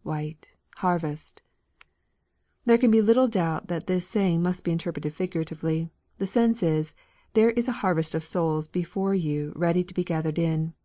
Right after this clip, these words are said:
The same figure is used elsewhere, Matthew chapter nine, verse thirty-seven, Luke chapter ten, verse thirty-two. Some think, as Chrysostom, that when our Lord said, "Behold,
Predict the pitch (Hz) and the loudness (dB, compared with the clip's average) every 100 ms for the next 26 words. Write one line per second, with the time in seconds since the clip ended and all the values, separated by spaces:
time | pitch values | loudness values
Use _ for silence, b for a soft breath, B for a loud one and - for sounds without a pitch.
0 | _ _ _ - 196 202 190 214 190 165 | _ _ _ -8 0 2 2 2 0 -2
1 | 175 170 165 160 180 175 - 160 156 b | -2 -2 -2 -2 -2 -4 -4 -4 -4 b
2 | b b b _ 185 180 185 - 165 165 | b b b _ 0 0 -2 -4 -4 -2
3 | 160 156 147 - 156 151 - 170 160 156 | 0 0 -4 -6 -6 -4 -4 -4 -2 -4
4 | 160 - 185 196 - 160 156 151 - 185 | -4 -4 0 0 -2 -10 -10 -10 -6 -4
5 | 165 147 - 156 147 151 - 175 165 165 | -2 -4 -8 -8 -8 -8 -8 -6 -6 -8
6 | _ _ _ _ _ _ _ b b b | _ _ _ _ _ _ _ b b b
7 | b b b - 254 254 240 151 156 - | b b b -2 0 0 0 -2 -2 -4
8 | 165 - 202 - 180 170 156 156 - _ | -4 -4 -6 -6 -4 -2 -2 -2 -6 _
9 | - 202 226 233 240 190 175 170 175 160 | -6 0 2 2 2 2 0 -2 -4 -4
10 | 156 - - 175 - 220 156 151 | -6 -8 -10 -8 -4 0 0 -2